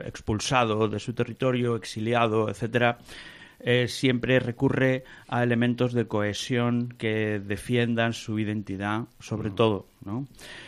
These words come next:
Speaker 1: Entonces, eh, con el pueblo judío ha pasado esto. Es decir, eh, no es que, no es que,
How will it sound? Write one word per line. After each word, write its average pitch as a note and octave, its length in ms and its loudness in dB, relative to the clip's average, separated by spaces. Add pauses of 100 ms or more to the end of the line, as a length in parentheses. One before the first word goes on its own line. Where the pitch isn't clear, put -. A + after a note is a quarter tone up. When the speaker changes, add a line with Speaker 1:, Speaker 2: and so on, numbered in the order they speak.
(120)
Speaker 1:
Entonces, A#2 540 0
eh, A#2+ 140 -6
con A#2 160 0
el A2+ 80 -2
pueblo A#2 200 4
judío B2 300 4
ha B2+ 80 2
pasado A2 440 0
esto. - 400 -4 (260)
Es G2 100 -6
decir, G#2 420 0
eh, G#2 540 -6
no A#2 160 4
es B2+ 120 2
que, B2+ 280 2 (340)
no A#2 140 2
es B2 100 -2
que, A#2 640 4